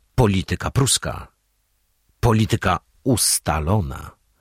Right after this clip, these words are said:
konsekwentna, niepodlegająca żadnym poważniejszym wahaniom. Musieli się również jako tako orientować w stosunku Austrii do Niemiec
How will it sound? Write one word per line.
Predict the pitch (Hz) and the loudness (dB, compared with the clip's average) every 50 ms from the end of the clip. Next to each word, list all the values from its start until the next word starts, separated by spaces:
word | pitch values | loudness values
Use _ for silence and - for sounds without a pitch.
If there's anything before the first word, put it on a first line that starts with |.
| _ _ _ _ _ _ - | _ _ _ _ _ _ 0
konsekwentna, | - 139 135 110 92 - - - 85 - - - - - 107 87 71 67 - - - - 65 62 - 80 - _ _ _ - - - - - - - - | 0 2 2 2 2 0 0 -2 -2 -4 -8 -6 -2 -2 -2 -2 -2 -6 -10 -16 -16 -14 -12 -12 -12 -12 -16 _ _ _ -20 -20 -20 -18 -18 -16 -6 0
niepodlegająca | 98 117 - - 117 90 117 104 117 120 113 113 107 - 113 107 | 0 2 4 2 2 2 4 4 4 4 4 4 2 2 2 2
żadnym | 90 90 - 143 120 98 113 123 147 139 117 | 2 2 2 2 2 2 2 2 2 2 4
poważniejszym | - 120 92 104 90 - 98 104 98 - - 90 82 | 2 2 2 2 0 2 2 2 2 2 2 0 0
wahaniom. | 71 78 - - - 67 64 - 85 85 - - - _ _ _ _ _ _ _ _ _ _ _ _ _ _ _ _ _ _ _ _ _ _ _ _ _ _ - - - - - - - - - - - | -2 -4 -4 -4 -8 -8 -8 -10 -12 -12 -14 -16 -18 _ _ _ _ _ _ _ _ _ _ _ _ _ _ _ _ _ _ _ _ _ _ _ _ _ _ -20 -20 -20 -20 -20 -20 -20 -20 -18 -10 -2
Musieli | - 98 98 - - 180 180 180 170 | 2 2 4 6 6 6 6 6 6
się | - 165 165 | 6 8 8
również | 175 165 143 147 127 - | 8 6 6 6 4 6
jako | 139 131 110 - 123 110 | 6 4 4 4 2 0
tako | - - 143 - - 139 - | 2 2 0 2 2 0 2
orientować | - 113 107 101 104 107 101 92 82 - 139 143 135 92 73 78 71 73 - - - - - - _ _ _ _ _ _ _ _ _ _ _ _ - | 2 2 2 4 4 2 2 2 2 4 4 4 4 4 2 0 -2 -2 -4 -4 -4 -4 -4 -6 _ _ _ _ _ _ _ _ _ _ _ _ -10
w | - - | -8 -4
stosunku | - - 117 - - 131 104 - 131 123 _ - | 0 0 2 4 4 4 4 4 2 2 _ 2
Austrii | - 131 143 147 143 - - - - 143 127 127 135 135 - - - | 4 6 6 6 6 4 0 0 2 4 4 6 6 4 4 0 -4
do | - 90 95 110 107 107 110 - - | -4 2 4 4 6 6 4 2 0
Niemiec | 92 87 87 90 82 73 71 71 71 71 73 - - - - - - | -2 2 2 2 2 2 0 -4 -6 -8 -6 -4 -2 -2 -2 -2 -4